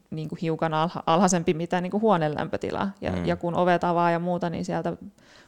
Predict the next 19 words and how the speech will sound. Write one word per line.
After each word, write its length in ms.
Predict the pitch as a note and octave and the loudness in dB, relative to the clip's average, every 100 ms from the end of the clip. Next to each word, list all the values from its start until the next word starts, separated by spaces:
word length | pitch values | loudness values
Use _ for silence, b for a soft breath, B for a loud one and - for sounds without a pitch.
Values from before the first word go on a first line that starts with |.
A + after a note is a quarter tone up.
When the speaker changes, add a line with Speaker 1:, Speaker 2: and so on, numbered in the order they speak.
| - | 0
Speaker 1:
puhaltaa 440 | G#3 G#3 F#3+ F3+ | 6 8 8 6
hetkeksi 420 | G#3 G3 F#3 F#3 F3+ | 4 2 0 -2 -2
aikaa 320 | E3+ F3+ F3 - - | -2 -2 -2 -6 -2
kylmäksen, 640 | G#3+ G3 F3+ - F3 F3 | 2 2 0 -4 -6 -6
mut 220 | E3+ E3+ F3 | -6 -4 -4
et 140 | - b b b | -4 b b b
nopeasti 400 | G3+ G#3 B3+ - | -2 2 2 2
se 180 | B3+ A3+ | 0 2
lämpeekin 580 | G3 F#3 F#3 F3+ F3 E3+ | 2 2 2 0 2 0
ja 120 | E3 | 2
aika 200 | E3+ F3 | 2 0
hyvin 280 | F#3 F3+ F3 | 0 2 2
se 80 | E3 | 0
myös 200 | D#3 - | -2 -2
pitää 340 | D#3+ D#3 D#3 | -4 0 0
sen 200 | F3 - | 0 -2
lämmön, 300 | - - D#3+ | -4 -4 -4
että 220 | F#3 - | -4 -2
vaikka, 340 | - - - | -2 -2 -2